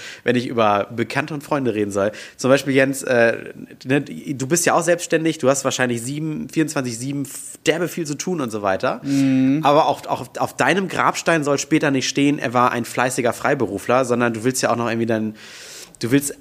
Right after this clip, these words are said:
Speaker 1: eigentlich willst du ja Geld verdienen, um, um dein Privatleben ein bisschen zu genießen und du willst ja nicht nur arbeiten, auch wenn dir Arbeiten vielleicht Spaß macht. Und,
Speaker 2: Ja.
Speaker 1: äh, zum, zum Beispiel,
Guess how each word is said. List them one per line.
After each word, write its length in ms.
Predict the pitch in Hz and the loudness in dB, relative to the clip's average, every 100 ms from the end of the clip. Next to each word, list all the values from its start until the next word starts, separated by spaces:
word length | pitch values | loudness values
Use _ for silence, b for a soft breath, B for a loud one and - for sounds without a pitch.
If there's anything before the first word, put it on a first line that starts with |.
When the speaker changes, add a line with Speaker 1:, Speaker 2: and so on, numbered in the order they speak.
| - | 0
Speaker 1:
eigentlich 220 | 135 151 | 0 0
willst 140 | 156 | 0
du 60 | 139 | 2
ja 60 | |
Geld 180 | 123 151 | 4 2
verdienen, 360 | - 127 135 139 | 2 0 0 0
um, 260 | 123 120 | 0 -2
um 280 | 123 120 127 | -2 -4 -2
dein 220 | 120 117 | -2 -2
Privatleben 500 | 113 120 131 139 101 | 0 2 2 2 -2
ein 80 | 90 | -2
bisschen 220 | 101 - | -8 -8
zu 160 | 90 95 | -8 -8
genießen 340 | 92 92 95 | -6 -6 -4
und 140 | 131 104 | -4 -2
du 40 | |
willst 160 | 120 - | -4 -2
ja 60 | |
nicht 220 | 117 110 127 | -2 -2 -2
nur 320 | 127 139 139 | 4 6 6
arbeiten, 420 | 101 95 90 92 | 4 4 2 0
auch 140 | 101 | -2
wenn 100 | 104 | -2
dir 80 | 110 | 0
Arbeiten 240 | 110 104 - | 2 0 -2
vielleicht 240 | 101 92 | -6 -8
Spaß 300 | - 117 - | -6 -6 -4
macht. 240 | 90 - - B B B B | -6 -8 -14 B B B B
Und, 200 | 113 107 | -4 2
Speaker 2:
Ja. 120 | 139 | 2
Speaker 1:
äh, 280 | 113 107 104 135 - | 2 2 2 -2 -6
zum, 260 | - 131 - | 0 0 2
zum 160 | 127 | 2
Beispiel, 600 | 110 139 - 180 185 190 | 4 4 2 2 2 2